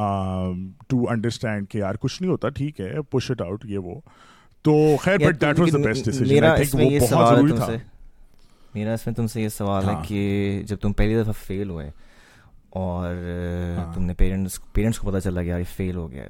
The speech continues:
Speaker 2: تو ان کو،
Speaker 1: ہاں،
Speaker 2: ان کے لیے یہ
Speaker 1: ہاں۔
Speaker 2: نارمل نہیں تھا، ان کے لیے نارمل نہیں تھا کہ یہ بچہ فیل بھی ہو
Speaker 1: نہیں، نہیں،
Speaker 2: سکتا ہے۔
Speaker 1: نارمل نہیں تھا۔ نہیں،
Speaker 2: لیکن
Speaker 1: نہیں۔
Speaker 2: جب وہ فیل
Speaker 1: نہیں۔
Speaker 2: ہوئے تم،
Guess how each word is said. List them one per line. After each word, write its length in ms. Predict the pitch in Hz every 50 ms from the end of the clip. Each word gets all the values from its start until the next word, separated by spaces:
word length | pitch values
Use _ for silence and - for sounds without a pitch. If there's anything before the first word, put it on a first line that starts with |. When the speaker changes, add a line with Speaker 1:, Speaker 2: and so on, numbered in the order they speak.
| -
Speaker 2:
تو 200 | - - 87 80 - -
ان 200 | 110 110 110 110
کو، 420 | 107 - 120 117 117 117 117 113 113 - - - -
Speaker 1:
ہاں، 220 | 110 101 101 95 92
Speaker 2:
ان 60 | 117
کے 120 | 90 110
لیے 140 | 127 123 123
یہ 40 | 127
Speaker 1:
ہاں۔ 100 | 123 120
Speaker 2:
نارمل 340 | 117 113 117 120 127 131 135
نہیں 200 | 135 123 117 117
تھا، 280 | - 107 92 95 120 135 _
ان 140 | - 107 101
کے 60 | 98
لیے 120 | 104 107 107
نارمل 340 | 101 101 101 101 107 113 113
نہیں 120 | 113 110
تھا 140 | - 107 92
کہ 80 | 87
یہ 80 | 90 87
بچہ 220 | 85 85 - - 92 -
فیل 160 | - 87 87 90
بھی 120 | 87 87
ہو 60 | -
Speaker 1:
نہیں، 120 | 123 123 123
نہیں، 120 | 117 107
Speaker 2:
سکتا 80 | 104 98
ہے۔ 60 | 95
Speaker 1:
نارمل 120 | 98 95
نہیں 160 | 90 87 82
تھا۔ 80 | - 90 80 - - - _ -
نہیں، 160 | 101 98 92 92
Speaker 2:
لیکن 120 | 104 107
Speaker 1:
نہیں۔ 80 | 120 120
Speaker 2:
جب 160 | 123 123 123
وہ 40 | 123
فیل 480 | - - - 139 127 127 143 151 147
Speaker 1:
نہیں۔ 120 | 147 139 143
Speaker 2:
ہوئے 240 | 139 143 143 147
تم، 320 | 147 - 135 113 107 104